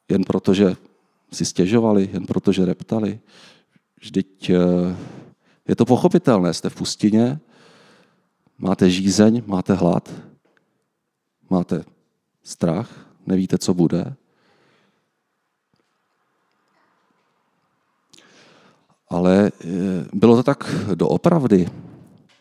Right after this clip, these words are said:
Totiž, eh, když byste četli tohleto období toho putování, tak, eh, se nikde nedočtete a nikde nenajdete jedinou zmínku o tom,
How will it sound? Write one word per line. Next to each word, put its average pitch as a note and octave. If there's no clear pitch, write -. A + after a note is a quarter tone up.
Totiž, C3
eh, D#2
když F#2
byste B2
četli -
tohleto A2
období G2+
toho A2+
putování, F#2
tak, -
eh, G#2
se -
nikde A#2+
nedočtete G2+
a F#2
nikde A#2+
nenajdete A#2
jedinou A#2
zmínku A2
o E2+
tom, F#2+